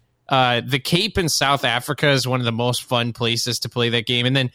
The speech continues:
Sydney, Australia, is awesome too. So, um, it's just, you know, it, it's kinda weird, you know,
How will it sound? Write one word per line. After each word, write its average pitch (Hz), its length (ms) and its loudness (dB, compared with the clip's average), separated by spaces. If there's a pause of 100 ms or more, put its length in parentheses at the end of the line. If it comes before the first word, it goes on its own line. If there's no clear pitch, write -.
(220)
Sydney, 180 480 2
Australia, 151 960 4
is 135 160 0
awesome 135 460 2
too. 135 360 2
So, 107 340 0 (420)
um, 113 360 2
it's 180 160 0
just, - 260 -2 (120)
you 165 140 2
know, 107 220 -2 (580)
it, 175 240 -2
it's 190 160 0
kinda 269 260 4
weird, 151 540 4 (220)
you 139 160 0
know, 107 340 0